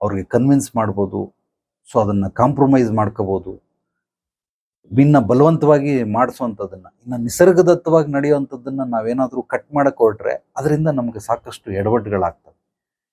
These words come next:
ಇನ್ನ ಎಲ್ಲ ನಾನೇ ಮಾಡ್ತಾ ಇದ್ದೀನಿ ಅಂತೇಳಿ ಅದು ಕೂಡ ಮಾಡ್ಕೊಳ್ಳೋದ್ರಿಂದ ಅದೆಲ್ಲವೂ ಕೂಡ ಸಕ್ಸಸ್ ಆಗೋದಿಲ್ಲ. ಕೆಲವೊಂದು, ನನ್ ಪ್ರಕಾರ, what is ಬ್ಯಾಲೆನ್ಸಿಂಗ್ ಪಾಯಿಂಟ್ ಅಂತಂದ್ರೆ,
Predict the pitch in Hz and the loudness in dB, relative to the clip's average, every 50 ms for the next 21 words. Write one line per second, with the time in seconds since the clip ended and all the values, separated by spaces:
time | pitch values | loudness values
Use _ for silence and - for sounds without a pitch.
0 | _ _ _ _ - - 156 175 165 127 110 113 139 180 185 190 180 165 151 165 | _ _ _ _ -2 2 4 4 6 6 6 6 6 6 6 4 4 4 4 4
1 | 175 190 196 190 180 170 170 170 170 175 165 160 147 151 156 151 147 139 139 139 | 4 2 2 2 2 0 0 0 0 -2 -2 -2 -2 -6 -8 -8 -8 -10 -10 -10
2 | 139 143 139 131 107 95 101 113 147 143 - 151 151 143 135 123 113 101 104 113 | -10 -8 -8 -8 -8 -8 -10 -12 -12 -10 -8 -6 -4 -2 -2 -4 -4 -4 -2 -2
3 | 120 120 - - 117 110 101 95 95 98 104 123 123 107 90 87 _ _ _ _ | -2 -2 -2 -2 -4 -2 -4 -4 -10 -18 -14 -10 -10 -10 -10 -10 _ _ _ _
4 | _ _ _ _ _ _ _ - 110 101 104 101 113 127 127 120 120 - 117 113 | _ _ _ _ _ _ _ -10 -4 -2 0 2 2 2 2 2 0 -2 -4 -4
5 | 110 - 98 - - 117 107 - 110 98 87 90 85 90 101 120 127 - - - | -4 -8 -16 -14 -10 -10 -8 -6 -6 -6 -6 -6 -8 -8 -8 -8 -8 -8 -4 -2
6 | 127 143 143 139 131 123 131 120 110 113 117 135 139 123 - 131 - - 113 107 | 0 2 2 0 0 -2 -4 -2 0 0 0 0 0 -2 -4 -4 -2 0 -2 0
7 | 127 156 151 _ _ - 113 107 127 131 120 110 104 - - _ _ _ _ _ | -2 -4 -8 _ _ -8 -6 -4 -4 -4 -4 -6 -10 -16 -20 _ _ _ _ _
8 | _ _ _ _ _ _ _ _ _ _ _ _ _ _ _ _ _ _ _ _ | _ _ _ _ _ _ _ _ _ _ _ _ _ _ _ _ _ _ _ _
9 | 80 82 104 117 123 131 117 - - 123 113 104 - 110 107 107 104 101 101 95 | -2 0 2 2 2 2 0 -2 -4 -4 -4 -2 -2 -2 -2 -2 -2 -4 -4 -6
10 | 92 - 92 92 104 123 123 104 95 95 98 _ | -8 -8 -10 -10 -8 -4 -4 -4 -6 -6 -12 _